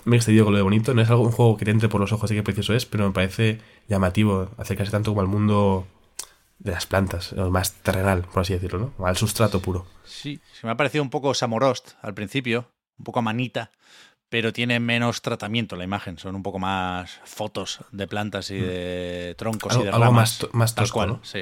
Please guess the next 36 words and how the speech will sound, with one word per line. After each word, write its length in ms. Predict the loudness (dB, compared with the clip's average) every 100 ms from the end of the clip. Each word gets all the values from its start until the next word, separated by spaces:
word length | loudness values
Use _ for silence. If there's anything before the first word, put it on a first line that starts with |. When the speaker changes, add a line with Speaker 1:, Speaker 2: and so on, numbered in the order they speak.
| -10
Speaker 2:
un 60 |
poco 180 | -14 -16
más. 180 | -18 -20 _ -20 -20 -12
Pero 140 | -10
bueno, 120 | -10 -12 _ _
puede 120 | -2
estar 160 | 2 2
guay, 180 | 2
¿eh? 100 | -2 -6
Puede 120 | -10
estar 140 | -8 -8
guay. 140 | -10 _ _ _ -14 -8
Speaker 1:
Mm. 80 |
Speaker 2:
Lo 80 | -6
miramos. 400 | -4 -6 -6 -18 _ _ _ -20 -20 -20 _ _ _
Eh, 560 | 0 2 2 0 -2 -2
¿por 100 | -2
dónde 180 | 2 2
íbamos? 340 | 0 -6 -8
Por 160 | -4 -4
el 80 | 2
viernes, 500 | 2 2 0 -4 -12 _ _ _ -6
Speaker 1:
Mm. 140 | -6 -6 _ _ _ _
Speaker 2:
que 60 | -14
es 60 | -6
también 220 | -4 -2
cuando 180 | -4 -2
sale, 300 | -2 -2 -6
uf, 160 | -14
este 160 | -16 -10
sí 60 | -10
me 60 |
gusta, 200 | -10 -12 -14
¿eh? 80 | -16 _ _ _ _
Bud 200 | -6 -4
Spencer 440 | -4 -4 -6 -8